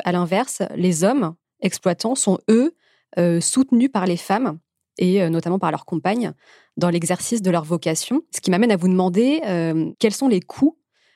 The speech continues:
de l'exercice de cette vocation pour l'entourage et notamment pour les femmes ?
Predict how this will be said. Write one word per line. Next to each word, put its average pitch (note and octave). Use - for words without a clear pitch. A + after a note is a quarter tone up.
de D#3+
l'exercice G3+
de F#3+
cette F3+
vocation F#3+
pour F3+
l'entourage F#3+
et -
notamment F3+
pour G3
les D#3+
femmes ? E3